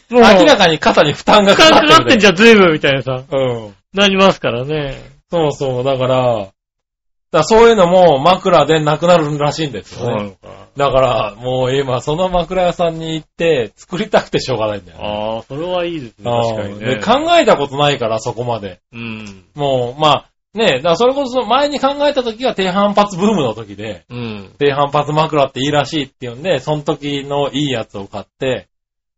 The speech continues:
Speaker 2: で、まあ、五年、十年ぐらいもう使ってるわけですよね。
Speaker 1: うん。でも、でもさ、
Speaker 2: うん。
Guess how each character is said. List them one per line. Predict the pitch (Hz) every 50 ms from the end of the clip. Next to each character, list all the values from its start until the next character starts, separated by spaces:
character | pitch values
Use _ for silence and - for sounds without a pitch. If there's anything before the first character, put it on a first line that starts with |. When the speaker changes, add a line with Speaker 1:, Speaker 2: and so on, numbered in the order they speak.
| _ _ _ _ _ -
Speaker 2:
で、 | 165 202 277 254 196 147 139
ま | 139 147 143 127 117 107
あ、 | 104 107 120 120 _
五 | 123 135 139
年、 | 135 131 131 127
十 | 123 113 127 135 131
年 | 127 127 123
ぐ | 127 123
ら | 113 101
い | 92 90 _ _ _ _ _ _ _ _ -
も | 123 117
う | 110
使 | - - -
っ | 123 -
て | -
る | 123 120
わ | 123 110
け | 110
で | 95 87
す | _
よ | - 90
ね。 | 98 120 147
Speaker 1:
う | 156
ん。 | 131 113 117 -
で | 254
も、 | 311 339 294 151
で | 165 - 349
も | 381 403 -
さ、 | - - 165 165 131 101 92 101
Speaker 2:
う | 135
ん。 | 135 127 117 104 98